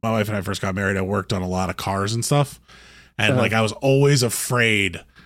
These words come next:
Speaker 1: of, like, it bending or something. And I know the titanium one, like, cracks, but I didn't have a titanium one at first.
Speaker 2: Yeah, I mean,
Speaker 1: I was
Speaker 2: this is,
Speaker 1: so
Speaker 2: it's
Speaker 1: worried about it,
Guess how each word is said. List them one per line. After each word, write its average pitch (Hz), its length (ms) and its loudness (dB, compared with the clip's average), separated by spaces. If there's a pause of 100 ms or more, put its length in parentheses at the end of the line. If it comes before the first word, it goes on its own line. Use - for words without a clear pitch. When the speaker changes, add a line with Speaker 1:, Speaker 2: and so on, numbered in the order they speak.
(460)
Speaker 1:
of, 107 300 4
like, 104 140 -2
it 92 260 -6
bending 135 680 4
or 101 140 -4
something. 143 420 2
And 131 220 0
I 143 80 4
know 170 100 6
the 165 60 6
titanium 139 480 2
one, 113 140 0
like, 98 180 -2
cracks, 120 460 0
but 113 60 0
I - 20 -2
didn't 117 180 -4
have 131 140 0
a 104 40 -4
titanium 120 540 -2
one 110 140 -2
at 98 100 -6
first. 151 340 2
Speaker 2:
Yeah, 190 380 4 (180)
I 170 40 -2
mean, 170 120 2
Speaker 1:
I - 40 6
was - 100 6
Speaker 2:
this - 140 6
is, 175 80 4
Speaker 1:
so 190 160 6
Speaker 2:
it's 160 80 6
Speaker 1:
worried 160 240 6
about 160 240 4
it, 160 60 6